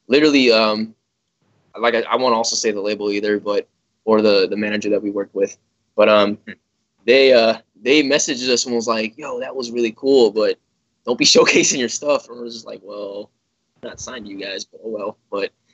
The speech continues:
Speaker 1: yeah, but, I mean, they, they meant well at times. But, um, yeah, at times. But, uh, <laughs>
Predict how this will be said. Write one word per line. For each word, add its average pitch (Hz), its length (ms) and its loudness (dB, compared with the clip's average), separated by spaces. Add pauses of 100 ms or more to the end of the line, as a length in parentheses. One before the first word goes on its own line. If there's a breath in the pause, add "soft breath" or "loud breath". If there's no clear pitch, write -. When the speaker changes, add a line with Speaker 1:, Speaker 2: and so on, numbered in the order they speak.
(160)
Speaker 1:
yeah, 123 320 4
but, 110 280 0
I 117 40 0
mean, 120 340 -2
they, 123 220 2
they 143 180 0
meant 127 240 2
well 110 300 -2 (340)
at 98 100 -14
times. 101 420 -8 (460)
But, 113 120 4
um, 110 280 2 (1080)
yeah, 98 200 -8
at - 80 -14
times. 101 420 -6 (380)
But, 120 180 2
uh, 113 180 4 (140)
<laughs> 170 460 6